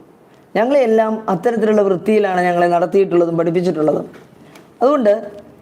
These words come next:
ഇവളാണെങ്കിൽ ഒട്ടും സിസ്റ്റമാറ്റിക് അല്ല, ഒരു കുത്തഴിഞ്ഞ ജീവിതമാണ്.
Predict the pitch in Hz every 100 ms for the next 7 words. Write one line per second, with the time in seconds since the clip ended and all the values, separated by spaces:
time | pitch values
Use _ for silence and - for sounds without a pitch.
0 | - 254 311 311 262 233 208 180 - -
1 | - - - - - 202 - 320 214 226
2 | 226 214 190 180 170 165 170 - - -
3 | - - 185 226 220 220 254 254 233 190
4 | 190 185 160 139 127